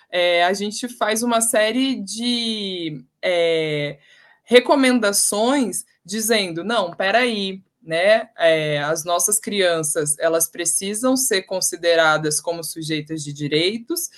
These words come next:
as políticas precisam ser a-, adequadas às suas experiências, aos seus contextos, aos seus territórios, né, às suas culturas, é, e a gente precisa desconstruir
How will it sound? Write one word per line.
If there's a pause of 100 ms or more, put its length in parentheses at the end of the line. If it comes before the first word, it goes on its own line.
(220)
as
políticas
precisam
ser
a-,
adequadas
às
suas
experiências,
aos
seus
contextos,
aos
seus
territórios, (260)
né,
às
suas
culturas, (360)
é,
e
a
gente
precisa (240)
desconstruir